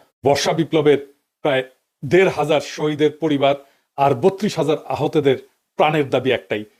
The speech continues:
সেটা হইতেছে ফ্যাসিস্ট খুনি হাসিনা আর তার অপরাধের দোসরদের দ্রুত বিচার। হাসিনা আর তার খুনিরা এমন কোনো জঘন্য বিভৎস অপকর্ম নাই যেটা তারা করে নাই।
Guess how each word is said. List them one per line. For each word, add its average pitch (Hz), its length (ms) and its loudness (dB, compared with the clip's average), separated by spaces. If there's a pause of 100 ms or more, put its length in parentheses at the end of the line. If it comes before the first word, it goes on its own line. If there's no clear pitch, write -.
(220)
সেটা - 220 0
হইতেছে 151 340 -2 (360)
ফ্যাসিস্ট 147 420 -6 (200)
খুনি 160 300 -2
হাসিনা 139 400 -2 (320)
আর 120 160 -4
তার 123 160 -2 (160)
অপরাধের 139 400 2 (100)
দোসরদের 123 480 -4 (340)
দ্রুত 160 280 -2
বিচার। 110 340 -6 (680)
হাসিনা 180 400 -2
আর 151 100 -4
তার 165 180 0
খুনিরা 175 320 0 (200)
এমন 226 140 4 (100)
কোনো 180 220 0
জঘন্য 165 300 -2 (120)
বিভৎস 156 300 -2 (460)
অপকর্ম 190 380 0 (100)
নাই 131 120 0 (300)
যেটা 180 220 2
তারা 135 200 -2
করে 92 200 -4
নাই। - 80 -20